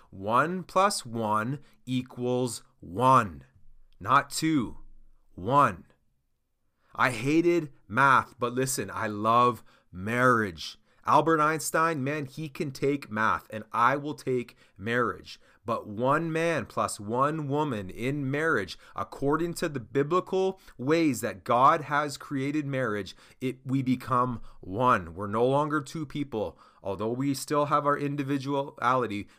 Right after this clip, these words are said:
we are now one in marriage. Genesis two twenty-four, "A man leaves his father and his mother and is joined to his wife, and the two become one." Amen. So,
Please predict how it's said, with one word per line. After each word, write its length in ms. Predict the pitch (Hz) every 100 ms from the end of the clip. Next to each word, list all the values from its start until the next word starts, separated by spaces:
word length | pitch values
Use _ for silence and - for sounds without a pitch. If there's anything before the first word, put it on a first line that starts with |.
| -
we 320 | 117 123 135
are 240 | 117 120
now 500 | 107 98 101 104 104 -
one 640 | 101 104 127 117 110 90 -
in 420 | 110 107 98 87
marriage. 560 | 101 110 90 80 - -
Genesis 420 | 92 90 120 107
two 160 | 143
twenty-four, 680 | 139 156 156 131 165 127 90 - - -
"A 100 | 113
man 400 | 110 110 107 101
leaves 320 | 120 147 135
his 140 | 160
father 420 | - 165 170 165 170
and 220 | 151 160
his 160 | 175
mother 480 | 156 127 113 113 110 - - -
and 200 | 123 117
is 200 | 110 95
joined 520 | 98 127 135 151 143
to 160 | 180 170
his 180 | 147
wife, 400 | 107 104 101 - - - _
and 180 | 120 107
the 60 |
two 380 | 104 - 139 139
become 640 | 135 127 - 117 120 120 104 _
one." 580 | 90 98 110 95 73 67 _ _ _ _ _ _ _ _ _ - _ _ _
Amen. 640 | 113 120 123 131 113 76 67 _ _ _ _ _ _ _ _ _ _ _ _ _ _ _ _ _ _ _ _ - -
So, 380 | - 135 110